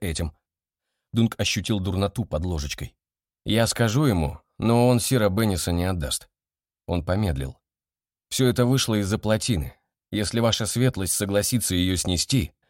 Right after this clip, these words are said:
«Это невозможно», подал голос молодой мейстер.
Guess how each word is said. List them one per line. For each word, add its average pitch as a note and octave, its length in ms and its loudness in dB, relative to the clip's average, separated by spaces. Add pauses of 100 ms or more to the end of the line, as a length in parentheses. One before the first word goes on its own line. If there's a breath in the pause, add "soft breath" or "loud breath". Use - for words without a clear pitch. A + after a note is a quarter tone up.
(280)
«Это D3 240 0
невозможно», D3 760 2 (400)
подал G2+ 280 2
голос G2+ 360 0
молодой E2+ 380 0
мейстер. E2 440 -4